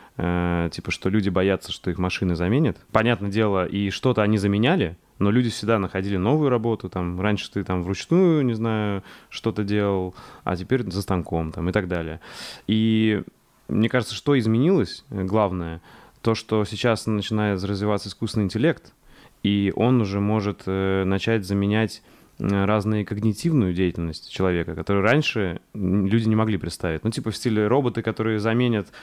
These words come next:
и мы теперь лопатами не будем сами долбать, окей. Ну, будут роботы, которые ходят. А роботы, которые сейчас ты наверняка видел, э, которые уже могут рисовать, э, там, и вообще сложно от-, отличить от реального художника,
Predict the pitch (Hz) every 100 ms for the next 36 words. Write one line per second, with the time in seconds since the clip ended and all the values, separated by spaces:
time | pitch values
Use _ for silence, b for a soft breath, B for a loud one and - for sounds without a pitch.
0 | B 110 110 104 113 110 113 110 104 104
1 | 104 110 101 98 160 170 110 98 95 90
2 | - 117 117 95 82 85 _ _ _ -
3 | 95 90 87 92 117 135 95 95 82 87
4 | 85 87 92 87 85 B B B B 95
5 | 101 104 120 113 110 107 107 104 107 110
6 | 104 - - 107 104 104 101 98 135 107
7 | 120 98 90 B B - 92 95 101 98
8 | 92 98 110 98 110 - 98 92 92 92
9 | - b b b 90 90 92 92 92 92
10 | 90 90 92 95 98 98 - 98 87 -
11 | 107 92 92 92 82 92 90 - - 104
12 | - 95 - 90 92 101 98 87 92 90
13 | 85 85 - 87